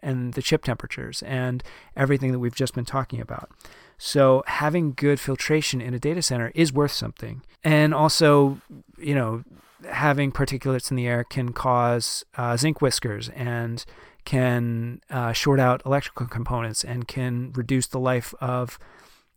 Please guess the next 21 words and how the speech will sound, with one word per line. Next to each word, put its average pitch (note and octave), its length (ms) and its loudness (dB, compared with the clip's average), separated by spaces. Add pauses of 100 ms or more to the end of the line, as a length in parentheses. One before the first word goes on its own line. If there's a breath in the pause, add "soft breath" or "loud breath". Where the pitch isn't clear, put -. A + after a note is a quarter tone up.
(160)
uh, A2+ 460 -2
hardware. B2 680 -2 (100)
And C3 160 -2
so A#2+ 420 2
it C#3+ 140 -12
really F#3+ 280 4
does F#3+ 180 0
make E3+ 160 0
sense E3+ 320 0
to C3 100 -4
have B2 180 -2
great B2+ 240 -2 (180)
air C3 100 0
filtration, - 680 -6 (200)
and, A#2+ 340 -4
uh, A#2 260 -2 (480 loud breath)
the A#2+ 80 -6
best B2+ 220 2
data C3 160 0
centers C3 300 -2
do. A2+ 340 -4